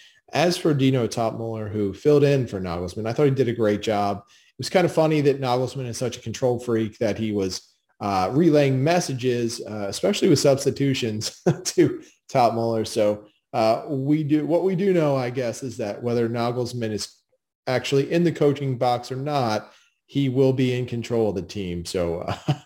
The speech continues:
<laughs> anyone that was thinking there might be a drop off without him, I, I don't think we'll experience that.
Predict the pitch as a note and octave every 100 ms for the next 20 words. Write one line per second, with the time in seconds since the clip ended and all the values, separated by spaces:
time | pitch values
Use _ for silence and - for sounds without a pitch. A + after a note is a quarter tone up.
0 | - - - - B2+ D3+ C#3+ C3+ B2+ B2
1 | A#2 - C3+ B2+ A#2+ A2+ A2 A2 G#2+ A#2
2 | G#2 A2+ A2+ G#2+ A2+ A2 - G#2 G#2+ G#2
3 | G#2+ G2+ G2 G2+ A2 G#2 G#2 G2 G2 F#2
4 | - - A2 G2+ F#2+ - G#2 G2 F2